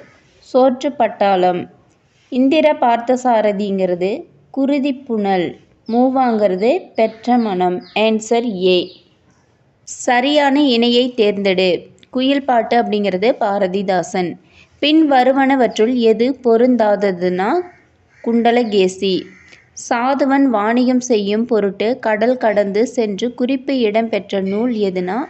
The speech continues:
மணிமேகலை. கற்பனை களஞ்சியம் என்று போற்றப்படுபவர் யாருனா சிவபிரகாச சுவாமிகள். உவமை கவிஞர் சுரதாவின் இயற்பெயர் என்ன?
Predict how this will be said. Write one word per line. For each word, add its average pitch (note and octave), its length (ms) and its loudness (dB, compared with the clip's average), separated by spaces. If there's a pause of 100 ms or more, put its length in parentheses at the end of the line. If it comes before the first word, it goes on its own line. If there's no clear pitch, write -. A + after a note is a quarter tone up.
(140)
மணிமேகலை. F#3+ 840 -2 (1000)
கற்பனை C#4 560 -2
களஞ்சியம் A#3+ 560 2
என்று G3+ 280 0 (100)
போற்றப்படுபவர் G3+ 920 0 (180)
யாருனா F#3+ 500 0 (920)
சிவபிரகாச B3 840 0
சுவாமிகள். G3 800 0 (760)
உவமை C#4 560 2
கவிஞர் A#3 580 0
சுரதாவின் B3+ 600 2
இயற்பெயர் A3+ 640 2
என்ன? F#3+ 280 0